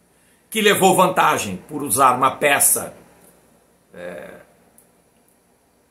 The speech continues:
que se movia, que era um ventilador na traseira do carro, que atirava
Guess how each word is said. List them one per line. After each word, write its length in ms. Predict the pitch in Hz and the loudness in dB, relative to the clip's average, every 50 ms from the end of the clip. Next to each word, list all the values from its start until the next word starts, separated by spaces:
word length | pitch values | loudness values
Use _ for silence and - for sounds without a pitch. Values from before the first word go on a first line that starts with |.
| _ _ - | _ _ -20
que 180 | - 101 95 | -18 -12 -6
se 160 | - - - 175 | -2 -2 -2 0
movia, 480 | 170 175 - - 117 165 240 262 - | 0 0 0 0 -2 0 0 0 2
que 60 | - | 2
era 100 | 185 156 | 0 -2
um 80 | 156 143 | -2 -4
ventilador 640 | 120 151 151 - - 175 139 139 131 123 147 165 160 | -4 -6 -4 -4 -4 -4 -4 -4 0 2 4 4 4
na 100 | 160 - | 2 0
traseira 380 | - 160 139 123 131 143 143 | -4 -6 -6 -4 -4 -4 -4
do 100 | 123 107 98 | -6 -10 -8
carro, 360 | - 135 143 165 185 180 185 180 | -2 0 2 2 2 0 -2 -8
que 100 | - 113 | -10 -12
atirava 680 | 95 - - 143 127 139 139 131 104 104 98 87 - | -8 -8 -6 0 2 4 4 4 2 0 -6 -6 -6